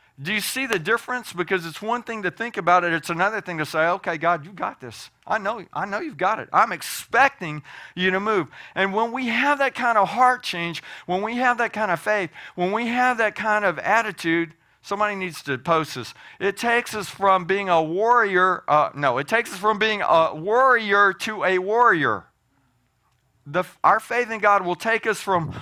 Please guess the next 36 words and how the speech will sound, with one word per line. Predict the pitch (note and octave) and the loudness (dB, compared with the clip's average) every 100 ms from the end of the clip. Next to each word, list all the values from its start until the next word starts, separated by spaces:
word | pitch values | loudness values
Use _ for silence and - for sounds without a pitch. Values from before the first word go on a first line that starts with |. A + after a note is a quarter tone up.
| - | -12
worry | D#3+ E3 A3+ B3 G#3+ F#3 F3+ _ _ _ | -8 2 6 6 6 4 -2 _ _ _
to | F#3 | -2
being | E3 G3 G#3 | 0 -2 0
a | F#3+ D#3+ | 2 2
warrior. | D#3+ F#3 A#3+ B3 F#3+ C#3+ G#2 - - _ _ _ _ _ _ _ _ _ | 2 2 4 6 6 2 2 -8 -20 _ _ _ _ _ _ _ _ _
And | F#3 E3+ | -8 -6
God | A#3+ C4+ | -4 -6
is | A3+ F3+ | -8 -8
looking | F#3+ C4 C4 A#3+ | -6 -6 -8 -12
for | - G3+ | -4 -4
some | - G3 | -4 -6
people | G#3+ A3 G3+ G3+ | -6 -8 -4 -2
that | F#3+ G3 | 2 4
are | F#3+ | 2
willing | F3 G#3 A#3 A#3+ G#3 | 2 0 0 0 -4
to | G3+ | -6
stand | E3+ - G3+ G#3+ | -6 -8 -6 -6
in | G3+ | -8
faith | E3 G3+ G#3+ F#3+ | -8 -6 -6 -6
and | F3+ | -12
trust | - G#3+ G#3+ G#3+ - | -10 -4 -4 -4 -6
Him, | F#3 E3 | -6 -6
even | D#3+ G#3 G#3+ G#3+ | -8 -10 -10 -8
when | G#3 | -8
the | G3+ | -8
situation | - G#3 - G3 G3 G3+ G#3 F#3 | -10 -12 -10 -4 -4 -4 -8 -4
doesn't | F#3+ F#3+ F#3+ | -4 -4 -6
look | F#3 F#3+ G#3 D#3+ | -4 -2 -2 -4
very | D#3 F#3+ F#3 E3+ | -4 -4 -4 -6
good, | F3+ G3 F3 C3 - - - | -6 -4 -4 -6 -16 -20 -8
when | E3+ F#3 | -4 -4
we're | F3+ F#3 | -2 -2
walking | E3+ F#3+ G#3 G#3+ G#3 | 2 4 4 4 -8
through | - G#3 | -8 -10
something | F#3 G#3 G3 G3 F#3+ E3 | -6 -4 -4 -6 -12 -12
bleak. | F3 G#3 A3 G3 - | -12 -10 -10 -12 -16